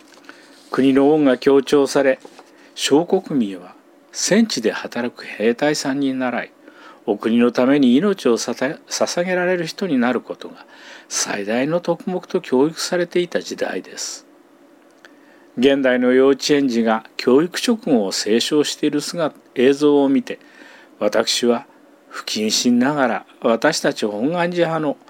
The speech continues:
保育連盟で定めている園児のお勤めを思い出してしまいました。もう十年以上前になりますでしょうか。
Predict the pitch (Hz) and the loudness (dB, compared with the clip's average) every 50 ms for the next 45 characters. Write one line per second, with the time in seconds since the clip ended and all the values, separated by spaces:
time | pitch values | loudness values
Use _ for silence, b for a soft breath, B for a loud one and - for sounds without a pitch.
0 | B B B B B _ - 127 127 151 165 - - 254 240 220 196 175 139 113 | B B B B B _ -2 0 0 2 2 0 2 2 2 2 2 0 0 -2
1 | 107 - 95 92 - - 98 98 117 123 135 127 - - 95 90 - - _ _ | -2 -4 -6 -6 -4 -4 -4 -2 -2 -2 -2 -2 -4 -6 -12 -12 -12 -18 _ _
2 | _ _ B B B B B B B B B B B B B B _ _ _ _ | _ _ B B B B B B B B B B B B B B _ _ _ _
3 | _ _ _ _ _ _ _ _ _ _ 139 160 226 240 226 - 151 117 101 90 | _ _ _ _ _ _ _ _ _ _ 2 4 4 4 4 2 0 0 0 -4
4 | 95 - - - - 113 120 127 127 120 117 113 107 98 107 120 127 - 185 190 | -6 -8 -6 -2 0 2 2 2 2 0 0 -2 -4 -4 -4 -4 -2 -2 -2 -4
5 | - - - 165 - - - 90 - 82 - - - - - - - - - - | -2 -2 -2 -2 -2 -4 -6 -12 -14 -14 -12 -10 -8 -6 -6 -6 -6 -8 -16 -20
6 | _ _ _ _ _ _ _ _ _ _ _ - _ _ _ _ _ b b b | _ _ _ _ _ _ _ _ _ _ _ -20 _ _ _ _ _ b b b
7 | b b b b b b _ - _ 120 131 123 113 - - - - _ - 120 | b b b b b b _ -6 _ 2 2 2 2 -2 -4 -10 -12 _ -8 -8
8 | 104 104 113 123 131 143 143 143 156 165 160 - 175 151 139 131 147 185 220 175 | -4 -2 0 2 2 2 2 2 0 -2 0 0 2 2 2 2 2 0 0 -2
9 | 131 113 95 98 107 113 123 147 143 - - 110 95 - - 98 85 - - - | -2 -2 -4 -6 -4 -4 -4 -4 -6 -4 -4 -4 -4 -4 -6 -8 -10 -10 -16 -18
10 | - | -18